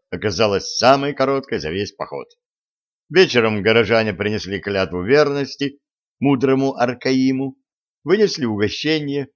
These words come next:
Утром вскрыли могилы на древнем кладбище, и четыре сотни воинов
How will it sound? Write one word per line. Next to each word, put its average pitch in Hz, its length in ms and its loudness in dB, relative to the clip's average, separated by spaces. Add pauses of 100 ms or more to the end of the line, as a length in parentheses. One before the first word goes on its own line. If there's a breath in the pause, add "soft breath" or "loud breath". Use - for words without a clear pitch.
(680)
Утром 160 480 4 (320)
вскрыли 147 440 0
могилы 151 440 2
на 123 120 4
древнем 107 440 2
кладбище, 95 640 0
и 95 40 -10
четыре 160 380 -2
сотни 135 400 -2
воинов 127 540 2